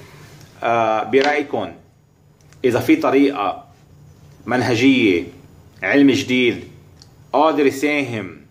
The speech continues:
باداء مشاريعنا ونقدر ننفذها بصوره احسن، اسرع، اوفر، يا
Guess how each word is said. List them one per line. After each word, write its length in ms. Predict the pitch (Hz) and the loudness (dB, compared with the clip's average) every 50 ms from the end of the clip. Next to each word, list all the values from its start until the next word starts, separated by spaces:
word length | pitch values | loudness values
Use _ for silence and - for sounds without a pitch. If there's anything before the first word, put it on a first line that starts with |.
| _ _ _ _ _ _ _ _ _ _ - - - - - - - - - - - - - - - - - - - - - - - - - - - - - - - - | _ _ _ _ _ _ _ _ _ _ -20 -20 -20 -20 -20 -20 -20 -20 -20 -20 -20 -20 -20 -20 -20 -20 -20 -20 -20 -20 -20 -20 -20 -20 -20 -20 -20 -20 -20 -20 -18 -4
باداء 480 | 107 117 135 117 131 127 135 147 147 139 | 0 2 2 4 4 4 2 2 2 2
مشاريعنا 680 | 139 120 - 139 127 123 131 127 117 113 107 90 85 | 0 -2 -2 -2 0 2 2 2 0 0 -2 -4 -4
ونقدر 320 | 87 95 120 135 139 139 139 | -4 -2 0 0 2 2 0
ننفذها 360 | 127 117 - - 143 131 139 | 0 -2 -2 -2 -2 0 -2
بصوره 340 | 123 120 113 139 135 139 135 | -2 -2 0 0 2 2 2
احسن، 540 | - - 135 - - - - 135 110 95 - - - _ _ _ _ _ _ _ _ _ _ _ _ _ _ _ - - - - | 0 -2 -4 -6 -6 -8 -6 -6 -6 -6 -8 -12 -20 _ _ _ _ _ _ _ _ _ _ _ _ _ _ _ -20 -14 -6 -4
اسرع، 600 | 131 139 - - - - 123 104 92 85 80 73 - - - - - _ - - - - - _ _ - - | -4 -4 -4 -4 -4 -4 -2 -2 -2 -2 -4 -6 -10 -18 -20 -20 -20 _ -20 -20 -20 -20 -20 _ _ -4 0
اوفر، 640 | 117 139 156 160 - - - 143 120 104 95 - - - - - - _ _ _ _ _ _ _ _ _ _ - - - _ - - - - - - - - - | 2 4 4 4 2 0 0 0 0 0 0 -4 -6 -14 -18 -20 -20 _ _ _ _ _ _ _ _ _ _ -20 -20 -20 _ -20 -20 -20 -20 -20 -20 -14 -8 -4
يا 320 | 113 135 165 214 - | -2 -2 -2 -2 -4